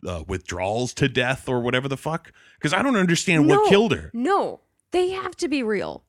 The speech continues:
Speaker 2: Because later in the movie, they pull the guy out the window.
Speaker 1: No, that's, they're not real.
Speaker 2: They're not real?
Speaker 1: <laughs> They're not real. That
Speaker 2: He,
Speaker 1: was
Speaker 2: like,
Speaker 1: like a,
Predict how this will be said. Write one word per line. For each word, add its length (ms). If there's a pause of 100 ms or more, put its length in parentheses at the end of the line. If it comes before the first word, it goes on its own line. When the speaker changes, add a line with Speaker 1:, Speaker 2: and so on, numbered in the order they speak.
(420)
Speaker 2:
Because 920 (200)
later 420
in 120
the 60
movie, 520
they 260
pull 540
the 100
guy 480
out 240 (200)
the 80
window. 580 (520)
Speaker 1:
No, 340
that's, 680 (240)
they're 140
not 160
real. 220 (1500)
Speaker 2:
They're 120
not 180
real? 300
Speaker 1:
<laughs> 20
They're 120
not 200
real. 240
That 220
Speaker 2:
He, 80
Speaker 1:
was 100
Speaker 2:
like, 160
Speaker 1:
like 280
a, 120